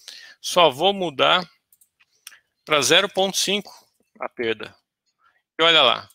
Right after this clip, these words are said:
deu dois ponto dois quatro cinco. Dois ponto dois quatro cinco, aí tá dentro do dois ponto seis, embora tá meio no talo, né? Mas tem aí uma certa margenzinha, né?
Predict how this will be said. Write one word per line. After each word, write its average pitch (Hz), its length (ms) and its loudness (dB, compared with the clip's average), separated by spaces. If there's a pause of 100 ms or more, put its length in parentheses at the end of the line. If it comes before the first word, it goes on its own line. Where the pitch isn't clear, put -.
(120)
deu 160 200 -10
dois 165 280 -4
ponto 180 300 -10
dois 165 240 -8
quatro 175 300 -4
cinco. - 400 -14 (1500)
Dois 180 240 0
ponto 156 320 -2
dois 127 240 -2
quatro 117 300 -2
cinco, 160 600 -2 (720)
aí 156 240 0
tá 185 180 0
dentro 156 440 0
do 180 100 -12
dois 175 300 -4
ponto 233 240 -8
seis, 131 260 2
embora 127 640 2 (240)
tá 139 240 0 (120)
meio 117 340 -8
no 170 100 -10
talo, 120 640 0 (180)
né? 135 220 -2 (480)
Mas 131 380 -2
tem 165 260 -2
aí 143 260 2 (440)
uma 143 160 -2
certa 139 360 0
margenzinha, 127 920 -4 (440)
né? 113 180 -14